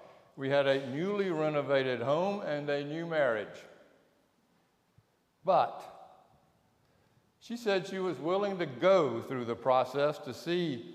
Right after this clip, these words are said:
it through, while also stating clearly that while she was open to this, it was not her wish.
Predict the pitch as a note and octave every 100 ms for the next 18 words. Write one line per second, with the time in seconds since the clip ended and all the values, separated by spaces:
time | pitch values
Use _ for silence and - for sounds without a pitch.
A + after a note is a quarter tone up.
0 | - D#3 D#3 - E3+ E3 B2 G#2 B2+ C3
1 | - D#3 F#3+ - F#3+ F#3 - E3+ E3+ E3
2 | D#3+ E3+ F#3 D3+ B2 C3+ B2+ B2+ B2+ C#3+
3 | D3 C#3 - - - - - _ - G#3+
4 | A3 F3 - G#3+ C4 - C3+ A2+ G#2+ -
5 | - B2+ G2+ A#2 D3+ E3+ - D3+ D3 D3+
6 | D3 D3 C#3+ A#2+ - B2+ B2+ D3+ F3 F#3+
7 | A3 - - - - - _ _ _ F3
8 | E3+ D#3+ D#3 F3 A#2 - -